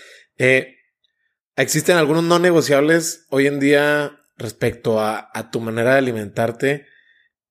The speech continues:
gracias a lo que, a lo que aprendiste?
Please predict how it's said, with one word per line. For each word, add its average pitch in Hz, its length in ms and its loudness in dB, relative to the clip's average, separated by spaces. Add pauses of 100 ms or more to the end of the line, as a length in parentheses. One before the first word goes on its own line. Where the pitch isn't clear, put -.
(200)
gracias 135 440 2
a 151 60 2
lo 131 160 0
que, 107 460 -6 (180)
a 113 80 -8
lo 110 100 -4
que - 100 -8
aprendiste? 127 680 -2